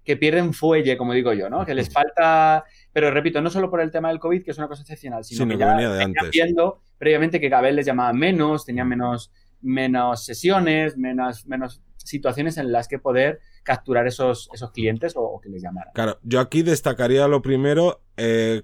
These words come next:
Speaker 2: que os haga-, si estáis en esta situación, que te hagas una pregunta, que es qué tipo de cliente tienes, si es recurrente o si es puntual, porque claro, aquí cambia muchísimo las cosas y sea como sea, tienes que pensar algo.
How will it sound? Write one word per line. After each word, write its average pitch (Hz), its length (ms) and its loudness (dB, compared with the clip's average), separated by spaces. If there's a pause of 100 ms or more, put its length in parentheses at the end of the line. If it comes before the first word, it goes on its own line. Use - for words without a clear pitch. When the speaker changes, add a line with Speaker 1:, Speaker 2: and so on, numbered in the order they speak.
(140)
Speaker 2:
que 127 80 0
os 113 100 0
haga-, 113 240 -2
si 120 140 -4
estáis 131 240 0
en 139 100 2
esta 139 220 0
situación, 131 420 -2
que - 100 -6
te - 60 -6
hagas 117 220 -2
una 131 180 -2
pregunta, 151 540 0 (260)
que 131 140 2
es 127 100 -2
qué 135 160 0
tipo 147 320 -2
de 123 160 0
cliente 123 420 0
tienes, 151 440 2 (180)
si 131 220 0
es 139 160 4
recurrente 127 840 0 (220)
o 127 100 -4
si 135 160 -2
es 131 100 0
puntual, 135 600 0
porque 120 260 -2
claro, 123 280 2
aquí - 200 -8
cambia 143 380 0
muchísimo 131 800 -2
las 104 240 -2
cosas 143 400 2 (480)
y 156 400 2 (600)
sea 185 320 2
como 147 260 0
sea, 170 380 2 (240)
tienes 156 260 2
que 170 100 2
pensar 151 520 0
algo. 107 380 0